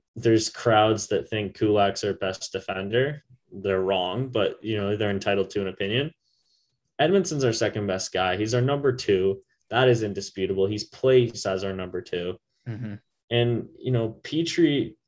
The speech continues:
Speaker 1: has looked like he's on an island sometimes, and he's played horribly. But, yeah, I just think it makes sense. You know, it totally makes sense. You can see that he's tried to be something he isn't.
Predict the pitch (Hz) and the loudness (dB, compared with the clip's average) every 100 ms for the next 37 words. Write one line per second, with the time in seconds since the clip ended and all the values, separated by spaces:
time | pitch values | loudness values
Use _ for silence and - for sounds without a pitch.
0 | _ _ _ _ _ _ _ _ _ - | _ _ _ _ _ _ _ _ _ 0
1 | 135 123 135 156 147 139 131 135 131 135 | 2 4 4 4 2 2 0 -2 -2 0
2 | 120 104 143 147 110 - 107 101 101 95 | 0 0 0 -2 -4 -6 -6 -6 -4 -4
3 | 98 127 117 123 127 - 120 120 117 110 | -2 -2 -2 -2 -2 2 2 2 0 2
4 | 120 107 92 101 139 - 113 107 95 - | 4 4 2 0 -2 -2 0 0 -2 -10
5 | _ _ _ _ _ _ _ _ _ _ | _ _ _ _ _ _ _ _ _ _
6 | _ _ _ _ 107 139 120 98 117 - | _ _ _ _ 0 2 2 0 -4 -4
7 | 127 120 110 107 127 127 - - 131 143 | -2 0 0 0 0 0 -4 -2 0 -2
8 | 123 117 110 104 - 127 131 127 117 107 | -4 -4 -2 -4 2 6 6 6 4 -2
9 | - 127 123 113 117 110 - 123 135 117 | -4 -2 -4 -6 -6 -6 -4 -2 2 2
10 | - 117 110 - - 117 113 104 113 110 | 0 -4 -6 -4 0 0 0 -2 -2 -2
11 | 110 107 - 104 107 98 95 120 147 | -6 -6 -8 -8 -2 0 0 0 -2